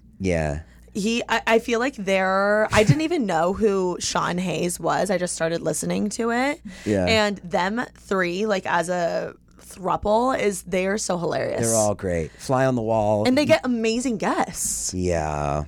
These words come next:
Speaker 2: It's crazy.
Speaker 1: Well, they're in that world.
Speaker 2: Yeah.
Speaker 1: Which
Speaker 2: It's just like a phone, you're, they're phoning a friend.
Speaker 1: They've literally, like, done movies
Speaker 2: Yeah.
Speaker 1: with everybody. Yo, you know who, uh, one more, John Mulaney.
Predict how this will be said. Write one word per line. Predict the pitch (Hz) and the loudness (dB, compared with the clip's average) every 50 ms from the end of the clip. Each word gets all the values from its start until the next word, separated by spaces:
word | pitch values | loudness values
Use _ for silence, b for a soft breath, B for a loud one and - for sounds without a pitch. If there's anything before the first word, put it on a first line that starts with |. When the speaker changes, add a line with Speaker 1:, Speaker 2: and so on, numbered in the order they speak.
| - - | 0 0
Speaker 2:
It's | 294 294 - | 0 0 0
crazy. | - - - 294 285 349 370 277 254 175 - - - | -6 -2 0 0 0 0 0 0 0 -2 -2 -4 -6
Speaker 1:
Well, | 123 120 110 | -6 -4 -2
they're | 127 123 127 | 0 0 0
in | 123 113 104 | 0 0 0
that | 92 87 80 - | -2 -2 -4 -6
world. | 78 80 82 80 76 73 76 76 - | -4 -2 -2 0 0 -2 -2 -4 -2
Speaker 2:
Yeah. | 190 196 185 165 107 123 - - - | -2 -2 0 0 -2 -4 -6 -10 2
Speaker 1:
Which | - 214 | 2 4
Speaker 2:
It's | 220 - | 4 4
just | - 240 - - | 0 0 2 0
like | 220 - | 0 0
a | 202 196 | -2 -6
phone, | - - 208 185 180 175 - | -2 -2 -2 0 0 -2 -4
you're, | 185 180 180 165 | -4 -4 -4 -2
they're | 170 165 - | -2 -4 -2
phoning | - 160 160 156 156 151 | -2 -4 -4 -2 -4 -6
a | 147 | -4
friend. | - 139 135 135 123 | -4 -2 -2 -2 -2
Speaker 1:
They've | 113 90 90 | -2 -2 0
literally, | 98 95 95 92 92 87 76 - - | 0 2 2 2 2 0 -2 -4 -6
like, | 90 82 - - - | -6 -6 -6 -6 -2
done | - 92 82 82 82 80 | 0 0 2 2 0 0
movies | 80 80 78 69 76 71 73 - 202 | 0 0 0 0 -2 -4 -2 0 0
Speaker 2:
Yeah. | 196 151 - | 0 2 0
Speaker 1:
with | 151 - - | -2 -2 -4
everybody. | 82 69 76 147 - 82 80 - - | -4 -2 -2 -2 -2 -4 -4 -2 0
Yo, | 131 135 | 0 2
you | 123 127 | 2 2
know | 139 135 135 | 2 2 2
who, | 139 131 123 127 | 2 0 0 0
uh, | 120 107 107 104 | -2 -4 -6 -4
one | 107 101 117 113 | -2 0 0 2
more, | 110 107 104 98 | 2 0 0 0
John | 87 107 95 92 | 0 -2 -4 -2
Mulaney. | 85 85 82 80 76 73 78 90 92 | -4 -4 -4 -4 -4 -4 -4 -6 -10